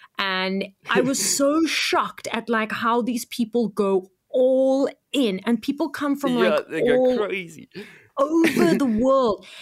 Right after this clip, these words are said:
Speaker 1: And I had no idea that there was such a strong metal scene in Botswana. It totally blew my mind. But, like,
Speaker 2: It
Speaker 1: having
Speaker 2: is so
Speaker 1: toured
Speaker 2: underground, hey?
Speaker 1: extensively, I know, it's so it's so underground. But ha-, ha-,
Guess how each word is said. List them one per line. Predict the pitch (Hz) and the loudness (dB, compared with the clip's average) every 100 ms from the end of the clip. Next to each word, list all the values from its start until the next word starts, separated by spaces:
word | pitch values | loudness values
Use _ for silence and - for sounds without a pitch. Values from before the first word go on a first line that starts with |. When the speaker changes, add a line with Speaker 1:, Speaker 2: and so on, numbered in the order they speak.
| - | -8
Speaker 1:
And | 330 | -4
I | |
had | 415 494 | 0 2
no | 415 440 | 2 2
idea | 381 403 | 2 0
that | 359 | 0
there | 339 | -2
was | 330 | -2
such | 349 339 | -2 -4
a | |
strong | 302 - 320 269 | -4 0 0 2
metal | 277 330 | 0 -2
scene | - 233 220 | -2 0 0
in | |
Botswana. | 208 214 - 269 233 170 | 0 -2 -2 0 0 -2
It | - - | -4 -6
totally | - 330 302 | -2 0 2
blew | 240 - 196 226 | 0 -2 0 2
my | 262 220 | 2 2
mind. | 202 196 240 - - - - - - | 0 0 0 -4 -10 -18 -20 -14 -6
But, | 269 | -2
like, | 302 294 - - - | 0 -2 -8 -20 -18
Speaker 2:
It | - | -4
Speaker 1:
having | 285 - | -2 0
Speaker 2:
is | 202 | 0
so | - 233 | 2 4
Speaker 1:
toured | |
Speaker 2:
underground, | - 269 214 214 135 123 120 | 4 2 0 0 2 2 2
hey? | 117 113 | 0 -2
Speaker 1:
extensively, | 135 156 156 - _ - | -2 -4 -6 -10 _ -6
I | 226 | -2
know, | 202 190 175 165 | 2 2 0 -2
it's | 240 220 - | -4 -2 -2
so | - - 269 269 269 277 - _ _ | -2 2 2 4 2 0 -6 _ _
it's | - 262 - | -6 -4 -2
so | - - 285 285 | -2 0 2 0
underground. | - 226 226 185 165 - - _ - - | 0 0 0 -2 -4 -6 -12 _ -20 -6
But | 262 - | -4 -2
ha-, | 262 294 - | -2 -4 -4
ha-, | 254 | -4